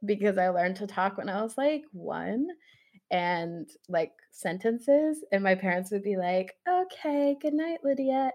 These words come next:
And I would go, "Don't talk to Lydia, talk to clown." <laughs> And my mom was always like, "Oh, no."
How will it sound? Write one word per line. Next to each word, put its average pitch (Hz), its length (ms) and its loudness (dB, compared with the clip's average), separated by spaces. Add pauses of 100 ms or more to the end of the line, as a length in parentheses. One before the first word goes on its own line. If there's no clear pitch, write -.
And 170 140 -8
I 156 80 -8
would 156 160 -12
go, 165 220 -14 (540)
"Don't 190 340 -6
talk - 400 -4
to 160 120 -2
Lydia, 156 580 0 (260)
talk 247 320 6
to - 120 0
clown." 208 840 10
<laughs> - 40 -16 (1700)
And 466 520 12
my 392 180 12
mom 370 180 12
was 427 220 4
always 392 340 12
like, 311 360 6
"Oh, 554 380 10 (600)
no." 359 160 8